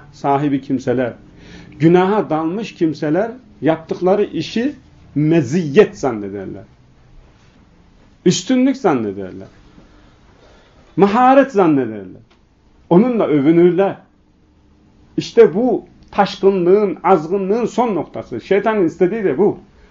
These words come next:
Artık insan günahlarına sevinsin, isyanlarına sevinsin, Allah'a baş kaldırıyı, baş tacı yapsın, böyle ister şeytan. Şeytanın istediği, arzuladığı bu.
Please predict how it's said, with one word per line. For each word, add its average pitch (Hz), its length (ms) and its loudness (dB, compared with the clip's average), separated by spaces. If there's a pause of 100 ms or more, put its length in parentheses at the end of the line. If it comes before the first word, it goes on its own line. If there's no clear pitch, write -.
(120)
Artık 175 300 0
insan 208 440 0
günahlarına 196 560 0
sevinsin, 175 640 -4 (1040)
isyanlarına 202 720 4
sevinsin, 185 720 -2 (120)
Allah'a 202 600 0
baş 214 200 -2
kaldırıyı, 196 720 -2 (440)
baş 233 240 2
tacı 196 380 2
yapsın, 190 480 0
böyle 233 220 6
ister 151 340 -4 (200)
şeytan. 104 380 -8 (1080)
Şeytanın 175 580 -4 (220)
istediği, 165 420 -2
arzuladığı 165 540 0
bu. 110 120 -8